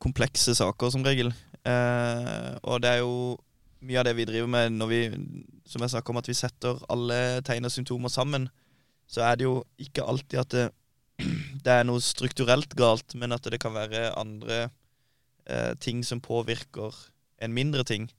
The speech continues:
eh, og gjør den lille tingen veldig stor, på en måte. Eh, du hadde et bra, eh, bilde på det, Anna.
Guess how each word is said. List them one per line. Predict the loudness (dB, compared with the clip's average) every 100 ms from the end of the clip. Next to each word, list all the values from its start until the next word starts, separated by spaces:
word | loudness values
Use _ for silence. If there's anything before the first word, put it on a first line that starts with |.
| _ _ _ _ _ -6
eh, | -2 0 0
og | -2 -2
gjør | 0 0 2
den | 0 0 -6 -4
lille | -2 -2
tingen | -2 -4 -4 -2
veldig | -4 -2 -4 -4 -6 -8
stor, | -2 -2 -2 -10 _ _ _ _ _ _ -6
på |
en | -2
måte. | 0 0 -2 -6 -20 _ -2
Eh, | 2 2
du | 2 4
hadde | 4 4
et |
bra, | 2 4 4 2
eh, | 0 0 0 -2 -4 -6 -10 -14 _ _ _ -4
bilde | -2 0
på | 2
det, | 4
Anna. | 4 2